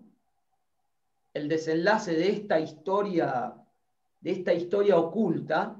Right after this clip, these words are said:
con la creación de la Okikukai, la división de las organizaciones a la muerte de Sensei Kanei y la creación de otras organizaciones por fuera de la original, que era la Uechi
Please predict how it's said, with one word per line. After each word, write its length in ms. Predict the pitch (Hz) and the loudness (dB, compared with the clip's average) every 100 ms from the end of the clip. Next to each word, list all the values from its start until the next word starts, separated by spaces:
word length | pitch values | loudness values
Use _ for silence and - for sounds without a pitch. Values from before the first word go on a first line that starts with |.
| - _ _ | -20 _ _
con 180 | - 175 | 0 2
la 140 | 170 170 | 4 2
creación 520 | 170 170 165 202 185 | 4 2 2 -2 0
de 100 | 175 | 2
la 120 | 170 | 0
Okikukai, 800 | 165 180 180 180 226 208 202 196 | 0 -4 -4 -2 4 6 6 2
la 120 | 160 | 0
división 460 | 143 151 156 175 175 | 0 -4 -6 -4 -2
de 100 | 175 | 0
las 180 | 160 170 | 0 0
organizaciones 920 | 160 160 160 175 - 196 202 175 139 | -2 -2 -2 -2 -2 -2 -2 -2 -4
a 80 | 143 | -2
la 100 | 143 | -2
muerte 420 | 160 175 170 175 | 2 2 2 0
de 120 | 170 | -2
Sensei 440 | 165 170 165 175 175 | -2 -4 -4 -6 -2
Kanei 720 | 180 180 208 208 196 - - | -2 -2 -2 -4 -6 -12 -10
y 100 | 165 | -2
la 200 | 170 165 | 2 2
creación 560 | 175 175 175 247 254 185 | 2 0 0 0 0 2
de 120 | 160 | 4
otras 380 | 185 180 185 - | 4 2 -2 -2
organizaciones 840 | 139 143 147 147 156 175 185 190 | -4 -4 -6 -6 -6 -6 -8 -8
por 260 | 185 175 - | -2 -2 0
fuera 280 | 202 208 | 2 2
de 100 | 180 | 2
la 140 | 175 160 | 2 2
original, 760 | 175 180 180 190 208 240 254 - - _ | 2 0 -2 -2 0 0 -4 -12 -20 _
que 140 | 165 | 0
era 300 | 170 196 - | 4 4 2
la 220 | - 147 156 | -2 -2 0
Uechi 560 | 175 190 196 185 - | 2 2 0 -8 -12